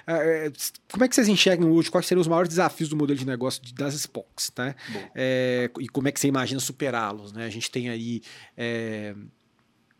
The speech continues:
Speaker 1: vocês que atuam com corretores também, mas junto a corretores também.
Speaker 2: Sem dúvida.
Speaker 1: É, mas imagino que tem, um, olhando o tabuleiro de uma forma mais ampla, devem, devem existir outros desafios. Eu queria poder explorar um pouquinho.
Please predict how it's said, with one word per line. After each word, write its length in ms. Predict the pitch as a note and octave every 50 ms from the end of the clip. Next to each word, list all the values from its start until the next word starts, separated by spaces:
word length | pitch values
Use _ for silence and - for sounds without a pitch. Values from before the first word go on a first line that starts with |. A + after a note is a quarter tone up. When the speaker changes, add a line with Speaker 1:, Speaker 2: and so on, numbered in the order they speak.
| _ - - - -
Speaker 1:
vocês 380 | A#2+ G#2 - C3+ C#3 D3+ -
que 80 | - B2
atuam 220 | G#2+ - - A2+ G#2
com 140 | - A2+
corretores 420 | G#2+ - A#2 G#2+ A2 - A2+ G#2+ -
também, 360 | - F#3+ F#3 F3 F#3+ F#3+ F3
mas 180 | C#3+ C3+ B2+ A#2
junto 280 | G2 B2 D3 D3+ D3 C3+
a 80 | B2 A#2+
corretores 460 | - B2 G#2+ A2+ A#2+ - A2+ A2+ -
também. 320 | - F#3+ F3+ F#3 F3+ E3+
Speaker 2:
Sem 140 | F3 A#2+ G#2+
dúvida. 160 | G2+ G2+ F#2+ C3+
Speaker 1:
É, 560 | C#3 C3+ C3+ C3 C3+ C3 C3 C3 C3 C3 B2+
mas 240 | B2+ C3 C3+ C#3 B2+
imagino 360 | C#3 C#3+ C#3+ C3+ - D3 C#3+
que 100 | C#3 -
tem, 240 | - - D3 D3 D3+
um, 240 | D3 D3+ D3 C#3 D3
olhando 220 | D3+ C3+ D3 D#3
o 40 | D3+
tabuleiro 320 | C#3+ C#3+ C#3 C3+ C3+ C3 B2+
de 40 | C3+
uma 80 | C3+
forma 360 | C3 D3 C#3+ D3 C3+ C3+ C#3
mais 200 | C#3 C3+ C3 C3
ampla, 180 | A#2+ C3+ - D3
devem, 220 | C#3 C#3+ C#3 D3
devem 260 | D#3 C#3+ C#3 C3+ C#3 C#3+
existir 340 | C3 C#3 C3 - - C#3+ C3+
outros 240 | C3+ C3+ - - B2
desafios. 380 | A#2+ C#3+ C#3 B2+ - A#2+ G#2+ -
Eu 40 |
queria 180 | - A#2+ A#2 B2
poder 440 | - - B2 A#2 B2+ B2+ B2 B2 A#2+
explorar 360 | A#2 - - - A#2+ A2 A2
um 60 | A2
pouquinho. 400 | G#2 A#2+ A#2 - - A2 G#2+ G#2